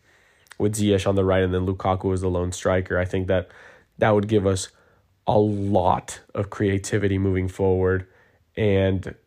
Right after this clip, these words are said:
I honestly look forward to seeing that at some point during the Premier League campaign. Now, why I don't think that'll happen against Palmeiras is, uh, but the Brazilians take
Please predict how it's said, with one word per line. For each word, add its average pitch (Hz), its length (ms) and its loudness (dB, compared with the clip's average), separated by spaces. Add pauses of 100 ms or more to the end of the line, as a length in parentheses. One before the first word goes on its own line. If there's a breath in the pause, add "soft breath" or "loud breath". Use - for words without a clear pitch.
(220)
I 120 140 6
honestly 120 380 2
look 117 180 2
forward 127 440 4 (160)
to 98 400 2 (960 soft breath)
seeing 139 420 6
that 104 200 6
at 110 140 2
some 107 220 4
point 104 260 2
during 101 420 2
the 98 80 -4
Premier 101 360 2
League 92 240 0
campaign. 90 560 -2 (440)
Now, 104 600 4 (600)
why 117 300 4
I 120 80 0
don't 127 360 4
think 120 180 4
that'll 110 320 6
happen 110 220 2
against 104 340 0
Palmeiras 104 720 4
is, 98 300 0
uh, 92 320 0 (480)
but 127 80 0
the 131 160 2
Brazilians 160 640 6
take 135 500 -2